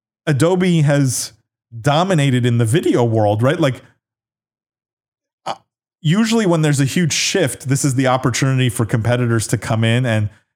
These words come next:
you know, take market share or, or encroach on the big guy who's been sort of dominant for so many years. I mean, Adobe Premiere, h-, how many YouTubers on the planet use Adobe Premiere?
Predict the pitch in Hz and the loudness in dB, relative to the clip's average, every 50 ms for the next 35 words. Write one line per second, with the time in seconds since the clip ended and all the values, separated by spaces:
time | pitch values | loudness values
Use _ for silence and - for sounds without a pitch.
0 | _ _ 123 127 117 104 101 - - 156 139 127 123 127 127 127 135 127 - 131 | _ _ -2 -2 -2 -2 -2 -2 -2 -2 -2 0 0 0 2 2 2 0 0 -2
1 | 117 - - 135 131 131 131 127 127 131 131 117 110 107 107 110 110 - - - | -2 0 0 0 2 2 2 2 2 2 2 2 2 2 2 2 0 -2 -6 -20
2 | _ _ _ _ _ - 131 123 120 120 127 - - 151 131 117 - - 160 151 | _ _ _ _ _ 0 0 2 2 2 0 -2 -2 -2 -2 -2 -2 0 0 2
3 | 156 151 151 - 160 151 139 139 135 127 127 120 135 135 131 139 135 131 131 131 | 2 0 -2 -2 -2 0 0 0 0 0 0 0 -2 0 0 0 0 2 2 0
4 | 127 135 127 123 117 113 127 127 127 123 - 135 123 120 123 120 120 113 120 127 | 0 0 0 -2 -2 -2 -2 -2 -2 -2 -2 -2 -2 -2 0 0 0 0 0 0
5 | 131 127 127 127 117 - 127 110 - 127 120 120 120 123 127 135 127 123 113 113 | 0 0 -2 -2 -2 -4 -4 -2 -2 -2 0 0 0 0 0 0 0 0 0 -2
6 | 120 117 _ _ _ _ _ _ _ _ _ - 123 120 143 139 135 139 127 - | -2 -4 _ _ _ _ _ _ _ _ _ -6 -2 0 0 2 0 0 -2 -2
7 | - 127 120 123 131 127 123 120 120 139 - - 107 107 104 101 123 127 135 127 | -2 -2 0 0 2 2 2 2 0 -2 -4 -6 -6 -4 -2 -2 -2 -2 -2 -2
8 | 123 117 113 120 131 120 - - 131 120 123 117 113 110 - 123 113 113 110 101 | -2 -2 -2 -2 -2 -2 -2 -4 0 0 0 0 0 0 0 0 0 0 -2 -2
9 | - 131 123 123 120 117 123 135 131 113 110 117 120 107 113 117 110 117 110 - | 0 0 0 0 0 -2 -2 -2 -2 -2 0 0 0 0 0 0 2 0 -2 -2
10 | - 113 107 110 110 113 123 135 117 - | -2 0 0 2 2 2 0 0 -2 -6